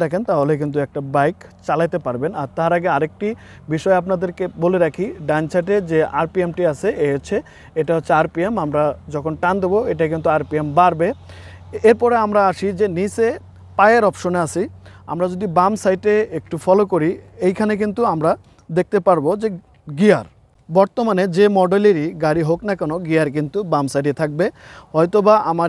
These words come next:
এটা হিরো, হিরোর ক্ষেত্রে আমার কিন্তু একটা, দুইটা অপশন থাকবে, আর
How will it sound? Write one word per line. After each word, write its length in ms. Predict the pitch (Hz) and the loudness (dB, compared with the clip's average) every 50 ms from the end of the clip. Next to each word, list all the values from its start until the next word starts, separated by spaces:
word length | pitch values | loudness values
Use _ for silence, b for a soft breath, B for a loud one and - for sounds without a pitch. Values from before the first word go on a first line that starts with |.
| 170 165 | 0 0
এটা 140 | - 180 170 156 | 0 -2 -2 0
হিরো, 240 | 160 185 196 185 202 233 240 185 | 0 0 2 2 2 2 2 0
হিরোর 260 | 156 160 175 202 214 208 - | 0 0 2 2 0 0 0
ক্ষেত্রে 260 | 214 196 185 - 220 226 233 - 147 | -2 -2 0 2 2 2 2 0 -2
আমার 160 | 151 160 156 151 | -2 -2 -2 -2
কিন্তু 160 | 170 170 170 180 170 160 | -4 0 2 2 2 2
একটা, 240 | - - - 151 160 - 349 - - - - - - - - - 160 | 0 -4 -4 -2 -2 -2 -4 -12 -20 -20 -20 -18 -18 -18 -12 -4 -2
দুইটা 200 | 175 185 170 185 175 160 | 0 0 4 4 4 4
অপশন 220 | 156 - - 185 180 170 | 4 0 -4 -6 -2 -2
থাকবে, 240 | 180 175 160 156 196 - - 117 | -2 -2 -2 -2 -2 -2 -2 -2
আর 80 | 131 | -4